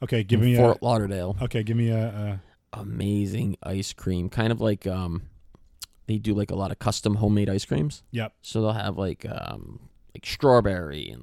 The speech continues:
Speaker 2: like, cookies and cr-, but they're all, they got all different stuff, like, mixed into 'em. And then, like, for example, like, I got, like, this giant, like, vanilla with cookie dough with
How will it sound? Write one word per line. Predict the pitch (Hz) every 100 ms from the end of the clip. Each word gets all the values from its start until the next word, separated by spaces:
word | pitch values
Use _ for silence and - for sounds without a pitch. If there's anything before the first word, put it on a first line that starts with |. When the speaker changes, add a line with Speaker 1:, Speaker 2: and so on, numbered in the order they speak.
| -
Speaker 2:
like, | -
cookies | - 123 113 104
and |
cr-, | -
but | - 127
they're | 139
all, | 120 113
they | 113
got | 117
all | 107
different | 113 110 -
stuff, | 98 101
like, | 98
mixed | 104 -
into | 107 113 135
'em. | 143 147 - - - _ -
And | 113
then, | 120 117
like, | 110 107 98 -
for | 139
example, | 117 110 104
like, | -
I | 107
got, | 104 -
like, | 101
this | - 101
giant, | - 117 110 110 -
like, | 101
vanilla | - 120 156 147 143 135 113
with | 92 -
cookie | 180 - 135
dough | 160 147 135 131
with | 117 107 101 -